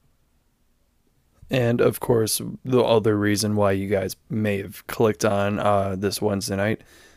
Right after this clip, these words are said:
is the whole Naomi and, uh, and Banks thing walking out of Monday Night Raw. And I, I really don't have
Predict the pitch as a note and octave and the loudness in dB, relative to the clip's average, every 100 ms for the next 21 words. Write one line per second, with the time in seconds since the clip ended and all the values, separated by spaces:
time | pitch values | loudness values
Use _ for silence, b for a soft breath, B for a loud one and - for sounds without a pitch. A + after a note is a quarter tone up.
0 | b _ B2+ B2+ B2+ C3+ C3+ C3+ A#2+ _ | b _ -4 2 2 6 6 4 2 _
1 | G3+ A#2+ A2+ A2+ A#2 A#2+ A#2 A#2 A2+ - | -4 0 2 4 6 6 6 6 4 0
2 | G2+ G2+ G2 F#2+ F#2 F#2 F#2 F2+ F#2+ G2 | -2 -4 -4 -4 -2 -2 -2 -4 -4 -4
3 | F#2+ G2+ G2 - - F#2+ F#2+ G2+ G#2 F#2+ | 0 0 0 -4 -2 -2 -2 -2 0 0
4 | - G2 G2 F#2+ G2 G2 G2 G2 G2 - | 0 -4 -2 -4 -4 -6 -4 -4 -6 -2
5 | B2 C3+ C3 B2+ B B B B B B | 2 4 4 2 B B B B B B
6 | _ _ _ _ - A#2 - - A2+ B2+ | _ _ _ _ -8 -6 -4 -2 0 0
7 | B2 - A2 G#2 A#2+ A#2+ A2+ A2 G#2 G#2 | -2 -4 -2 4 4 6 4 4 2 -2
8 | G2+ G2+ G2 G#2 | 0 0 -2 -8